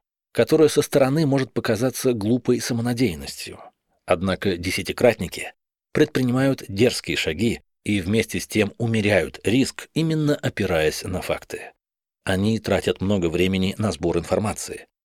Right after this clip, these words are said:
но их отнюдь не назовешь нерешительными людьми. Десятикратники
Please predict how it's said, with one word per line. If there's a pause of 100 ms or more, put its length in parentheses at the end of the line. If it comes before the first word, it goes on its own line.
(120)
но
их
отнюдь
не
назовешь
нерешительными
людьми. (460)
Десятикратники